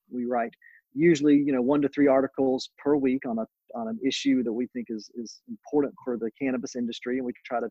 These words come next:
take and, and analyze that issue and provide some real, um, in-depth and, and information for, for people that they can use,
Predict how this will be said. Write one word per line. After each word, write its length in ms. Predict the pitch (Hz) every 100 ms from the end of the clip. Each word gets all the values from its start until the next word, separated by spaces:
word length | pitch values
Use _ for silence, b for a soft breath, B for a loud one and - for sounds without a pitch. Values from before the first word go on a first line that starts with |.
| -
take 160 | 123 -
and, 120 | 113 - B B
and 80 | 123 -
analyze 500 | 147 160 143 131 131
that 140 | 131 127
issue 320 | 131 - 135
and 100 | 120
provide 340 | 120 123 127
some 200 | - 123
real, 500 | 120 147 151 139 123 - _ _ 120
um, 340 | 117 113 117 143
in-depth 400 | 135 135 123 - _ _ _ -
and, 140 | 123 -
and 320 | 123 117 117 -
information 560 | 117 123 117 117 - 110
for, 140 | 117 113 _
for 80 | 123
people 220 | 123 110
that 100 | 107
they 120 | 113 113
can 240 | 110 107
use, 460 | 139 135 120 117